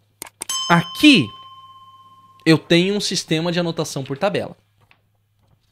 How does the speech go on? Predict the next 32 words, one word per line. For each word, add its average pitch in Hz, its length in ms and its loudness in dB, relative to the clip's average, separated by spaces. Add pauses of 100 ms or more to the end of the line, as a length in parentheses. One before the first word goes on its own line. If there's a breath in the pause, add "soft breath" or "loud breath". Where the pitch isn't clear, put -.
(920)
"Poxa, 294 200 2
professor, 226 400 2
mas 262 160 2
como 440 220 0
que 381 60 4
eu 349 40 6
vou 311 120 6
fazer 208 280 6
isso? 233 280 6
Eu, 214 100 6
eu 214 100 8
acabei 240 320 4
de - 80 0
cair 262 220 6
na 247 140 4
aula. 131 480 4 (440)
Acabei 269 300 2
de - 80 -4
cair 165 160 2
na 131 120 0
aula. 98 360 -2 (220)
Acabei 285 220 2
de - 80 -8
cair 214 140 2
numa, 175 220 0
num, 156 480 -2
num 156 200 -2
determinado, 160 760 2 (240 loud breath)
numa 175 140 6
determinada 170 640 6
área, 127 460 2 (140)
né? 143 220 0